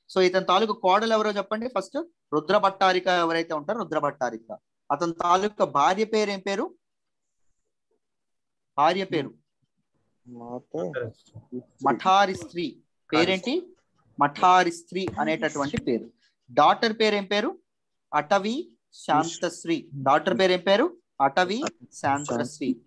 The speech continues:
Speaker 1: Sons పేరు ఏం పేరు? Son ఒకే కొడుకు, ఆయన పేరు ఏం పేరు? వీరపురుష దత్త ఎవరైతే ఉంటారో, వీరపురుష దత్త.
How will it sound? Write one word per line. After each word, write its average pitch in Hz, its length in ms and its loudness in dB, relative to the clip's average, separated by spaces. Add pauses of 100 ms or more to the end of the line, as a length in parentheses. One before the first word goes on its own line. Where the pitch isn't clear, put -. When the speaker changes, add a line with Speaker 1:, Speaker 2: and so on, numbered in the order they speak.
(140)
Speaker 1:
Sons 175 460 0
పేరు 226 160 4
ఏం 208 100 0
పేరు? 214 320 -2
Son 180 320 -4 (100)
ఒకే 160 220 -2
కొడుకు, 196 320 0
ఆయన 175 180 2
పేరు 180 220 -2
ఏం 208 60 -8
పేరు? 214 360 -4 (300)
వీరపురుష 190 540 -2
దత్త 175 280 -4
ఎవరైతే 165 440 -2
ఉంటారో, 151 300 -4
వీరపురుష 156 500 -4
దత్త. 160 360 0